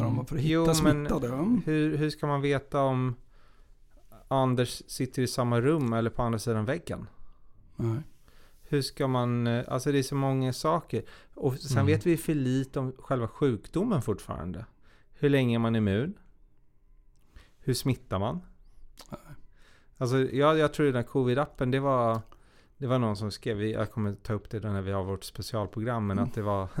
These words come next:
Speaker 3: <laughs> tekniker som gjorde det tekniker gör.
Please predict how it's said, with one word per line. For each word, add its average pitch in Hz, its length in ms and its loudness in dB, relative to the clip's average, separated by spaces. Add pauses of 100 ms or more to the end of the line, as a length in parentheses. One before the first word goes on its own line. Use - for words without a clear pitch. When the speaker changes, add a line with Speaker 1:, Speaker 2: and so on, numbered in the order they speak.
(120)
Speaker 3:
<laughs> - 280 -18
tekniker 117 560 -4
som 113 200 -4
gjorde 104 240 -2
det 101 120 -2
tekniker 107 500 -6
gör. 104 400 -4